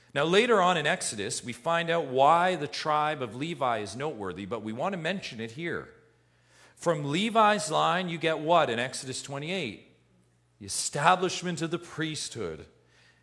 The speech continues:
And the priests are what? The great intercessors, the great mediators for God's people. Now, that's interesting. Aaron and Aaron's four sons become the first priests in Israel,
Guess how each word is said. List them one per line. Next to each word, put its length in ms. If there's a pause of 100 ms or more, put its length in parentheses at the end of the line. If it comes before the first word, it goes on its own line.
And 120
the 60
priests 480
are 140
what? 320
The 60
great 420
intercessors, 1120 (100)
the 120
great 420
mediators 720
for 140
God's 400
people. 320
Now, 140
that's 280
interesting. 680 (840)
Aaron 440
and 100
Aaron's 380
four 420
sons 640
become 440
the 100
first 580
priests 480
in 100
Israel, 480